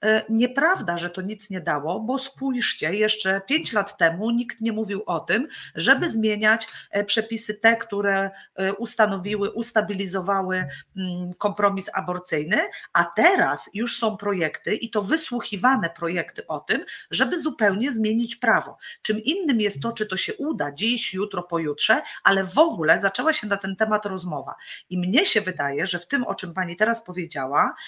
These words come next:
to jest wszystko super, ale to dotyczy osób, które już w jakiś sposób w wolontariat są zaangażowane.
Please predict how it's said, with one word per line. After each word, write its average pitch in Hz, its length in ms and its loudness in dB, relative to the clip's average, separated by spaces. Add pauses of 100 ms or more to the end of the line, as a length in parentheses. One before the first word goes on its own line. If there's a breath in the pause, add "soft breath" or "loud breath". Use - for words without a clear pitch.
(180 loud breath)
to 202 100 0
jest 196 180 0
wszystko 370 400 -2
super, - 380 -4 (340 loud breath)
ale 185 200 2
to 311 160 -2
dotyczy - 440 0
osób, 180 400 -6 (160)
które 214 320 2
już 262 300 0
w 185 40 0
jakiś 226 280 -2
sposób 254 400 -4
w 180 80 -8
wolontariat 196 640 2
są 185 180 -4
zaangażowane. 165 720 -2